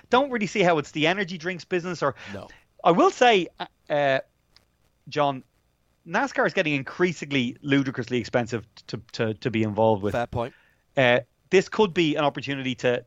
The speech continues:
Speaker 1: to invest at, at a lower level and get a significant amount of airtime for a partner. So.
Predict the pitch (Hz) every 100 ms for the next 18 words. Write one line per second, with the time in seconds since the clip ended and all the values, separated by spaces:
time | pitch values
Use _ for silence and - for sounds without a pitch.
0 | - 131 143 123 120 113 135 135 - -
1 | - 151 135 131 135 127 123 120 113 113
2 | 117 139 135 - 117 127 117 117 113 110
3 | 107 107 113 104 98 110 - 104 - -
4 | - -